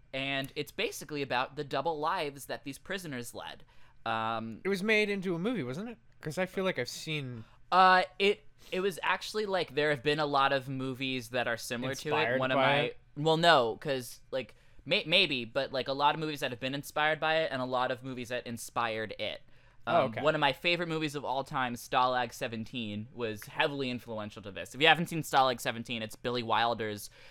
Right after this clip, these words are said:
Speaker 1: P O W mystery movie, and it's fucking amazing. Um, so it was about the double life, and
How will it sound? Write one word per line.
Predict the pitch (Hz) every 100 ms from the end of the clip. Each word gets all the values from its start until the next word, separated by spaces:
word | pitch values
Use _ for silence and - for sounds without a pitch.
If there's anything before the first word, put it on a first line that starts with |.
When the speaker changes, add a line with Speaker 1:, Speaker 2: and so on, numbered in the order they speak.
| -
Speaker 1:
P | - 156
O | 139
W | 139 135 127 120
mystery | 110 113 156 147
movie, | 151 156 170
and | 120
it's | - - - - -
fucking | - 110
amazing. | 104 90 - - - - - - - -
Um, | 131 139 139 135 - - - -
so | - -
it | 214
was | 214
about | 226 220
the |
double | 175 185 170
life, | 143 92 - -
and | 226 226 160 160